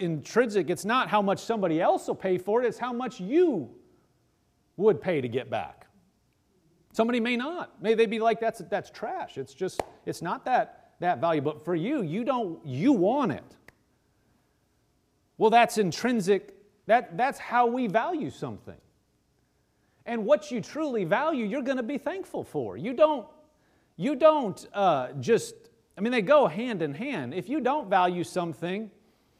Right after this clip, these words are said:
if you think it can just happen anytime, then, and we think that way, then we're not gonna, we're not gonna esteem it.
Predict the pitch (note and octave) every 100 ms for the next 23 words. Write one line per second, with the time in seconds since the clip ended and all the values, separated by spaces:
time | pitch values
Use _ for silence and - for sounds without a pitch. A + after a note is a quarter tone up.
0 | _ _ _ - F#3+ C4+ D4+ C#4+ B3+ -
1 | - A3+ A3 A3 E3+ G3 - - G#3 -
2 | F#3 F#3+ F#3 - G3 A3 G3 F#3+ - _
3 | C#3 F3+ A3 F#3+ E3+ F3+ _ _ _ F3+
4 | D#3+ G3 A#3 - C4+ A#3 D3+ C#3+ C#3+ D3
5 | D#3+ F3 F#3+ - - F#3+ F3+ G3+ G3+ G#3
6 | E3+ G3 F#3+ E3+ E3+ F3+ G3+ G3 D#3+ E3
7 | C3 - - E3+ A#2 E2+